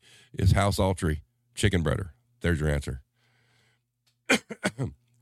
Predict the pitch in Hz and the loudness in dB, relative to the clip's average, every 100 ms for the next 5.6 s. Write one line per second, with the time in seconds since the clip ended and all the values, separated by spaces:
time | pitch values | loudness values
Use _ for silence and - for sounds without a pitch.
0 | _ 101 107 - 123 123 107 95 110 113 | _ 2 2 2 0 0 0 0 -2 -2
1 | 117 101 - - - - - - 240 - | -2 -4 -14 -16 -2 0 0 0 0 -2
2 | - - - 233 - 175 160 147 - - | -4 -4 -4 -6 -4 -2 0 0 -2 -8
3 | - _ _ - 143 107 92 82 76 - | -14 _ _ -12 -4 -2 0 -2 -6 -10
4 | - _ _ _ _ _ _ _ _ _ | -20 _ _ _ _ _ _ _ _ _
5 | _ 110 87 123 113 | _ -10 0 2 2